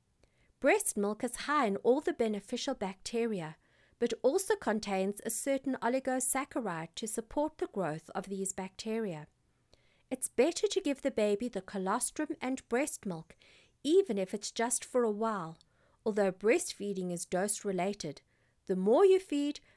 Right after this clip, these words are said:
the fewer the risks of artificial feeds for your baby. With all of this in mind, moms, you can do a lot to help establish your baby's microbiome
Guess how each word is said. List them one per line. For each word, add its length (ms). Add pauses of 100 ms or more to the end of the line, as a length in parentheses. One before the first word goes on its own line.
the 120
fewer 440
the 100
risks 480
of 240
artificial 720
feeds 500
for 220
your 140
baby. 560 (880)
With 180 (100)
all 280
of 140
this 200
in 160
mind, 400 (380)
moms, 500
you 220
can 180
do 160
a 80
lot 400
to 100
help 300
establish 640
your 100
baby's 440
microbiome 880